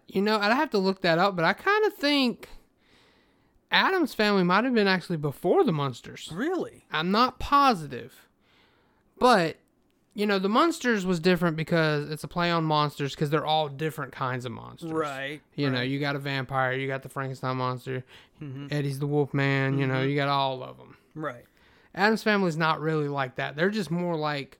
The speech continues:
Speaker 2: Creepy people.
Speaker 1: Yeah, just like a family that's into the horror lifestyle.
Speaker 2: Okay.
Speaker 1: So, you know.
Speaker 2: The whole family all together.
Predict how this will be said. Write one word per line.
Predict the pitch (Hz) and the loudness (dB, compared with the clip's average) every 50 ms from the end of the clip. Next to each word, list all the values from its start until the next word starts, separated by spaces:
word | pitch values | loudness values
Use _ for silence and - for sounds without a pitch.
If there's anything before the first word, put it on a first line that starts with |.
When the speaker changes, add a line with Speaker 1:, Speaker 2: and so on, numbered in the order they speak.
| _ _ - | _ _ -10
Speaker 2:
Creepy | - - 180 160 139 156 151 | -4 -4 -2 -2 -2 -6 -8
people. | 123 - 139 120 - - - | -10 -10 -14 -14 -16 -12 -8
Speaker 1:
Yeah, | - 214 202 190 | -6 -4 -4 -2
just | 190 208 156 - | -4 -4 -4 -2
like | 208 190 180 | -2 -2 -2
a | 165 | -4
family | - - 185 190 202 202 202 190 180 | -4 -2 0 0 2 2 2 2 2
that's | 185 190 175 - | 0 0 0 0
into | 190 196 202 196 | 0 0 0 0
the | 190 185 | 0 0
horror | 170 214 220 220 220 | 2 2 4 4 4
lifestyle. | 220 214 233 269 247 - - 147 - - - - - | 6 6 4 4 2 0 0 -2 -2 -2 -6 -8 -6
Speaker 2:
Okay. | 156 160 185 208 202 - 202 190 175 202 | -2 0 0 0 0 0 0 2 2 2
Speaker 1:
So, | 208 165 160 156 160 | 2 2 2 2 2
you | 165 175 196 214 | 2 2 2 2
know. | 196 160 165 190 - _ _ - - - - - _ _ _ _ _ _ _ _ _ _ _ _ _ _ _ | 0 0 -2 -2 -4 _ _ -20 -20 -20 -20 -20 _ _ _ _ _ _ _ _ _ _ _ _ _ _ _
Speaker 2:
The | 156 160 160 156 | -6 -4 -4 -2
whole | 147 165 - - 196 196 190 | 0 2 2 2 2 0 0
family | - 208 208 202 185 170 160 160 | -2 -2 -2 -2 -2 -2 -2 -2
all | 160 165 170 170 | -2 -2 -2 -2
together. | 170 165 170 160 151 139 120 - | -2 0 0 0 0 0 -4 -10